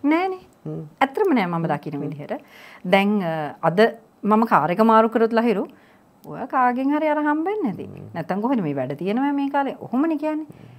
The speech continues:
Speaker 1: හැබැයි අර ඉස්සර කාලේ මම කියන්නේ අපේ ආටිස්ලා නොකරපු දෙයක්, සේවිංස් පැත්තක් තියාගත්තේ නෑනේ
Speaker 2: හ්ම්.
Speaker 1: ඒගොල්ලෝ කවදාවත්. දැන් අපිට කොරෝනා එකක් එයි කියන එකක් අපි දැනගෙන හිටියේ නෑනේ. හැබැයි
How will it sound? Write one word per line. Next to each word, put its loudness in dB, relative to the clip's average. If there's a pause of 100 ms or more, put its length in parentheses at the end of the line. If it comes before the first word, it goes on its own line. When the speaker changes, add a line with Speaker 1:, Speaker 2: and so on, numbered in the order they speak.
(480)
Speaker 1:
හැබැයි 2
අර 2 (100)
ඉස්සර -4
කාලේ 6
මම 4
කියන්නේ 4
අපේ 2
ආටිස්ලා 2
නොකරපු 2
දෙයක්, 0 (320)
සේවිංස් 2
පැත්තක් 2
තියාගත්තේ 2
නෑනේ 0
Speaker 2:
හ්ම්. -
Speaker 1:
ඒගොල්ලෝ -2
කවදාවත්. -6 (260)
දැන් -2
අපිට -2
කොරෝනා 0
එකක් -4
එයි 2
කියන 0
එකක් -6
අපි -2
දැනගෙන 0
හිටියේ 0
නෑනේ. -4 (320)
හැබැයි 0